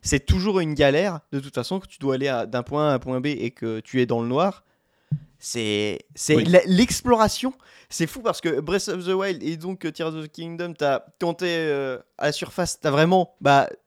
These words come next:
Speaker 1: le, le paysage à perte de vue et c'est vraiment ça qui faisait presque le, tu vois, le, tout le truc, c'est que tu vois le truc
Speaker 2: Le
Speaker 1: là-bas,
Speaker 2: fait de
Speaker 1: tu
Speaker 2: tout
Speaker 1: peux y aller.
Speaker 2: voir, ouais, ouais.
Speaker 1: Et là, t'arrives dans un truc où tu ne vois que dalle, tu vois rien. Et vraiment, t'es là, euh, faut que j'aille là.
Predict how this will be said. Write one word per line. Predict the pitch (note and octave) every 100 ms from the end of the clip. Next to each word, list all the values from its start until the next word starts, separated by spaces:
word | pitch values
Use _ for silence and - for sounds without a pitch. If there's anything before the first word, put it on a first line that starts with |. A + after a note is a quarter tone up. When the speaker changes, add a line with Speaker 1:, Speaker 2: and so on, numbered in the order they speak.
| _ _ _ _ -
Speaker 1:
le, | D#3+ E3 E3+ F3 E3 D#3+
le | E3
paysage | E3+ G3 G3+ E3
à | D3
perte | F#3 E3
de | D3
vue | E3 G3 C4
et | D#3+
c'est | D#3
vraiment | C#3+ D#3 E3
ça | -
qui | F3+ E3+
faisait | D3 D#3+
presque | - D3+ -
le, | C3+ C3
tu | D#3
vois, | D#3
le, | C#3 C3 B2+ _ _ _ _
tout | F#3+
le | F3
truc, | A3 G#3
c'est | E3
que | D3+ - _ _
tu | -
vois | G#3
le | B3
truc | B3 A3+
Speaker 2:
Le |
Speaker 1:
là-bas, | B3 C4
Speaker 2:
fait |
de | G#3+
Speaker 1:
tu |
Speaker 2:
tout | -
Speaker 1:
peux | A#3
y |
aller. | A#3
Speaker 2:
voir, | A#3+ G#3+
ouais, | A2+
ouais. | A2 A#2+ - _ _ _ _ _ _ -
Speaker 1:
Et | A3 G3+
là, | B3+
t'arrives | C#4 A3 A#3
dans | G3 G#3+
un | A3+
truc | C#4+
où | -
tu | -
ne | A3+
vois | A3+ C#4 - -
que | D4+
dalle, | D4+ C#4+ C4+ D#4 _
tu | - G#3
vois | G3 A3+
rien. | D#3+ - F3+ G#3+ B3 B3+ _ _ _ _ -
Et | F#3
vraiment, | E3 F3+ B3+
t'es | G#3+
là, | A3 - -
euh, | C4 C4+ C#4 - B3 A3 A3
faut | A#3
que | A#3
j'aille | C4+ C4
là. | B3+ A#3